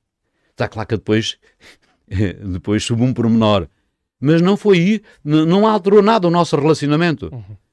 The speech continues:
Speaker 1: Eh, e, e foi uma informação que, que, que me, que me veio, que me foi dita, eh, que me disseram assim: "Olha, o posto de turismo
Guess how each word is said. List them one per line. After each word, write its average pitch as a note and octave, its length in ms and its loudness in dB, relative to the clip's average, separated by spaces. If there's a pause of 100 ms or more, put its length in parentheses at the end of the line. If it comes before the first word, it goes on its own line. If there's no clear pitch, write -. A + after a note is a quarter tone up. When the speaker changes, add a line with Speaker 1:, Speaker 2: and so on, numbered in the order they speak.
(120)
Speaker 1:
Eh, G#2+ 720 4
e, G#2 480 -2
e F#2 80 -4
foi A#2+ 100 0
uma G#2 140 0
informação G2+ 480 -4
que, G#2 100 -6 (280)
que, E2 300 -8
que F#2 120 -12
me, F2 180 -10
que - 80 -6
me A#2 100 0
veio, C3+ 280 2
que - 100 -12
me G2 80 -6
foi G#2+ 180 -4
dita, A2+ 360 -2 (520)
eh, G2 240 -4
que - 80 -8
me G2 80 -2
disseram G2+ 280 -2
assim: E2+ 320 -8 (240)
"Olha, D3+ 200 -2
o - 40 -10
posto G#2 220 -4
de F2+ 120 -8
turismo F3 260 -8